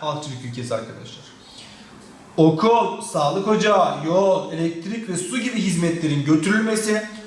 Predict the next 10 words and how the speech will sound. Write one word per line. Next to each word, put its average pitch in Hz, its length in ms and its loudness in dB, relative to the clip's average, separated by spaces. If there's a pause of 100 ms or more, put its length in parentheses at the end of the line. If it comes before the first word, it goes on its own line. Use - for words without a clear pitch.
(380)
bunlar 208 360 4
karşılığında 202 680 0
halktan 180 480 0
herhangi 190 340 2
bir 170 160 -2
para 170 180 2
alınmaması 208 920 2 (920)
sosyal 160 520 2
devletle 208 440 0
ilgili. 226 500 -4